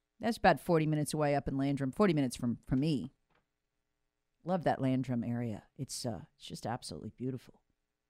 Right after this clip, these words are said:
Okay. I've often said as a former, former crime reporter that if you're going to commit crime successfully, you have to be smart. You have to do work.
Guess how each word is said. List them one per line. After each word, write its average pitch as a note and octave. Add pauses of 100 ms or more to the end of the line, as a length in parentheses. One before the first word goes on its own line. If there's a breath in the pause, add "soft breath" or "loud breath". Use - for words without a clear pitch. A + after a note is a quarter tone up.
(640)
Okay. G#3+ (680)
I've E3+
often C4+
said F3
as D#3+
a E3
former, D#3+
former E3+
crime D#3+
reporter D3 (1800)
that G3+ (420)
if F#3
you're B3+
going D4+
to E4
commit A#3
crime F#3+ (220)
successfully, D3 (680 soft breath)
you C4
have F4+
to -
be A#4
smart. D#4 (800 soft breath)
You C4+
have A#4
to A#4
do F#4+
work. C4